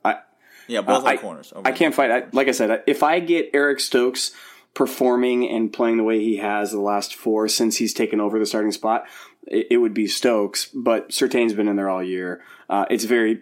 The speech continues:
Speaker 1: it's wafer thin. Let's call it a, let's call it a coin toss. Uh, who do you want? You want Thompson?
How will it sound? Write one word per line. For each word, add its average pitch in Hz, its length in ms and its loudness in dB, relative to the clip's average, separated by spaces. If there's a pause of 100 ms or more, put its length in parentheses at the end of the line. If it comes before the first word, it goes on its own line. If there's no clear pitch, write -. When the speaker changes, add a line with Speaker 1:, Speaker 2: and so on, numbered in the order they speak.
Speaker 1:
it's 131 160 2
wafer 131 320 2
thin. 107 160 0
Let's 107 160 0
call 110 260 0
it 98 40 -2
a, - 120 -6
let's - 120 -2
call 127 160 2
it 101 40 -2
a - 40 -12
coin 92 180 -4
toss. 85 320 -8 (580)
Uh, 117 460 2 (800)
who 151 180 4
do 180 60 -2
you 175 80 6
want? 131 220 2 (280)
You 139 200 4
want 151 320 2 (160)
Thompson? 170 500 2